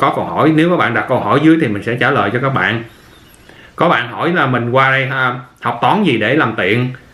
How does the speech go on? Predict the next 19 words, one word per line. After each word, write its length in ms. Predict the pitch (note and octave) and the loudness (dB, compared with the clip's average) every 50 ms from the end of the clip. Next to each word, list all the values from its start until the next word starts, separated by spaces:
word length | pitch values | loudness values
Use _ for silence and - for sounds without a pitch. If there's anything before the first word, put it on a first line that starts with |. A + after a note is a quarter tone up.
| - - - - - | -20 -20 -20 -8 -2
thì 180 | - A2+ A#2 A#2+ | 0 2 2 4
đây 220 | B2+ C3+ C3+ C3+ | 4 4 4 2
là 80 | C3 B2+ | 0 0
cuốn 180 | - D3+ F3+ | -2 -2 -4
sách 140 | F3 G3+ - | -2 -2 0
của 100 | - D#3+ | 0 2
mình 140 | D#3 - - | 2 2 2
học 180 | - C3 B2+ B2+ | 2 0 2 2
rồi 140 | C3 C3 C3 | 2 2 2
các 60 | C#3 C#3 | 2 0
bạn. 180 | A2+ F#2 G#2 - - - - - - - - - - - - - - - - - - - - - - - - - - - - - - - - - - - - - - - - - - - - - - - - - - - - - - - - - - - - - - - - - - - - - - - - - - - | 0 -2 -4 -8 -14 -20 -20 -20 -20 -20 -20 -20 -20 -20 -20 -18 -16 -16 -16 -16 -18 -20 -20 -20 -20 -20 -20 -20 -20 -20 -20 -20 -20 -20 -20 -20 -20 -20 -20 -20 -20 -20 -20 -20 -20 -20 -20 -20 -20 -20 -20 -20 -20 -20 -20 -20 -20 -20 -20 -20 -20 -20 -20 -20 -20 -20 -20 -20 -20 -20 -20 -20 -20 -20 -20 -20 -12 -6
Đây, 260 | - F2+ G#2+ A2 G#2 - - - - - | -2 -2 -2 -2 -2 -6 -12 -12 -6 -2
cuốn 120 | B2 C#3+ | -2 0
sách 220 | C#3 D#3 C#3+ - | 0 -2 -2 -2
này, 200 | B2+ A#2+ G2+ F#2 F2 - - - - | -4 -6 -6 -6 -8 -14 -20 -12 -6
các 60 | - | -4
bạn 180 | A#2 G#2 F#2 G2+ | -2 -2 -2 -2
thấy 160 | G#2+ A#2 B2+ | -2 -2 0
không? 140 | C3 A2+ | 0 -2